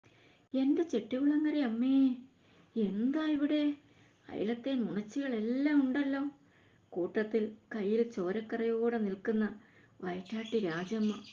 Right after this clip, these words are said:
അവള് നല്ല തെറിയും പറയുന്നുണ്ട്. "നാട്ടുകാരെ ദുഷിച്ച് നടക്കണ നിന്റെ തള്ളയ്ക്ക് നല്ല സമ്മാനം നീ കൊടുത്തോല്ലോടി. ദൈവം തന്നതാ തള്ളേ, നിങ്ങള് വാങ്ങിച്ചോ."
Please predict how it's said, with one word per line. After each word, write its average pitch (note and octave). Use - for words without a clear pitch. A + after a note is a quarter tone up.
അവള് D#4+
നല്ല A#3
തെറിയും G3+
പറയുന്നുണ്ട്. F3
"നാട്ടുകാരെ F3
ദുഷിച്ച് G3
നടക്കണ G#3+
നിന്റെ G#3
തള്ളയ്ക്ക് G#3+
നല്ല F#3
സമ്മാനം G3+
നീ B3+
കൊടുത്തോല്ലോടി. A3
ദൈവം F#3
തന്നതാ G#3
തള്ളേ, G3
നിങ്ങള് F#3+
വാങ്ങിച്ചോ." G3